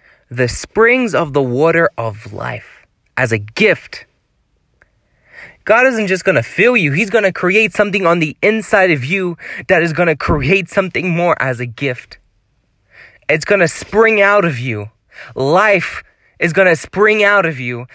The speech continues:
And it's not just gonna affect you, but it's gonna affect the places you go to, to the places you've been, to the people that you meet. That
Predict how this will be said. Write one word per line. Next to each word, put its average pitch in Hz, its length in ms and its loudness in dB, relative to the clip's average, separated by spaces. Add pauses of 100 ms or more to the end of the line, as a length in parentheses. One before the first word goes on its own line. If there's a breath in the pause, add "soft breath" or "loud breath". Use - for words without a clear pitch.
(180 loud breath)
And 170 240 0
it's - 120 -12
not 208 200 2
just 208 220 -2
gonna 196 280 2
affect 170 460 -2
you, 180 240 -2 (280 loud breath)
but 185 100 -4
it's 170 140 -6
gonna 190 260 -2
affect 170 320 -2
the 175 80 0
places 185 580 -2
you 185 120 0
go 208 340 2
to, 175 340 -8 (280 soft breath)
to - 100 -4
the 202 80 0
places 214 500 -2
you've 180 240 -2
been, 190 400 0 (520 loud breath)
to 254 100 0
the 214 100 2
people 262 540 -2
that 240 160 2
you 220 180 -4
meet. 220 340 -4 (1900 loud breath)
That 202 320 2